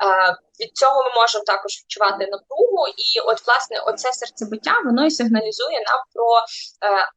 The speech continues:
тривогу. Тобто ми його сприймаємо як тривога. Ну, по факту це просто пришвидшене серцебиття, яке допомагає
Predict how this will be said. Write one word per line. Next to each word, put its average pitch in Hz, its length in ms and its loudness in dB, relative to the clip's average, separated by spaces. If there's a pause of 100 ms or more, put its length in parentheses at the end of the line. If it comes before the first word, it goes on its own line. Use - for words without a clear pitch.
(120)
тривогу. 240 760 2 (400)
Тобто - 180 -10
ми 254 120 4
його 311 140 2
сприймаємо 247 420 0
як 220 140 -2
тривога. 190 460 0 (300)
Ну, 226 100 -10
по - 100 -4
факту - 320 0
це - 140 -6
просто 302 580 2 (260)
пришвидшене 220 520 0
серцебиття, - 540 -2
яке 349 280 0
допомагає 254 480 0